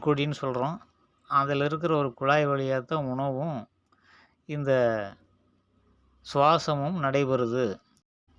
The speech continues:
இது எல்லாருக்கும் தெரிஞ்ச விஷயந்தான். இதுல ஒண்ணும் கிடையாது. ஆனா,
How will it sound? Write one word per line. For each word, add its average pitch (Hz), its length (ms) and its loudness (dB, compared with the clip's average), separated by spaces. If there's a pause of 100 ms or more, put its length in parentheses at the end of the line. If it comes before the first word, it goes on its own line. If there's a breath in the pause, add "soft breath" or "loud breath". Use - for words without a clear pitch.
(300)
இது 165 380 8
எல்லாருக்கும் 139 540 10
தெரிஞ்ச 123 680 6 (200 loud breath)
விஷயந்தான். 120 680 2 (960 soft breath)
இதுல 165 220 6
ஒண்ணும் 143 220 6
கிடையாது. 113 520 2 (420)
ஆனா, 143 640 6